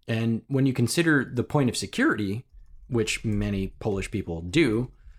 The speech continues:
as most of these migrants are young men, it could potentially present a security risk to take them in. But the alternative is that blocking them makes them freeze to death in the forest. And it just doesn't, it's just not,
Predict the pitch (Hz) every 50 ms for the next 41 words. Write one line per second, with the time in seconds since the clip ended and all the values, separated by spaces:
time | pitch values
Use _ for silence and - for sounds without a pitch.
0 | - _ _ _ _ _ _ _ _ _ - 127 120 101 110 117 135 151 175 170
1 | - - 139 120 127 127 113 110 110 120 135 151 135 123 117 107 - 104 95 92
2 | 95 90 87 87 98 123 143 143 123 107 101 98 104 - _ _ _ _ _ _
3 | _ - 113 113 - _ - - 220 247 - - - 131 127 - - 190 262 247
4 | - - 117 107 101 95 - - - 117 101 95 98 92 92 - - - 104 -
5 | - 107 - - 104 92 92 90 90 90 85 87 87 - - - - - - -
6 | 95 90 - - 87 85 87 92 110 135 143 147 _ _ _ _ _ _ _ _
7 | _ _ _ _ _ _ _ _ _ _ - - 110 - 120 120 117 110 - -
8 | 202 254 254 180 107 104 98 90 95 95 92 87 85 - 98 95 92 - 104 110
9 | 135 156 185 - - 113 101 92 85 78 80 90 107 - _ _ _ _ _ _
10 | _ _ _ _ _ _ _ _ - 113 107 117 123 117 - - - 113 110 104
11 | 104 98 - - - 147 147 143 131 - 117 95 101 92 87 - 90 85 82 82
12 | - - 143 131 - - - - - - - - _ _ _ _ _ _ _ _
13 | _ _ _ _ _ _ _ _ _ _ _ _ _ _ _ _ _ _ _ _
14 | _ _ - 107 101 90 90 95 - - 110 107 98 101 92 - - 117 110 -
15 | 110 98 - - 110 98 95 92 -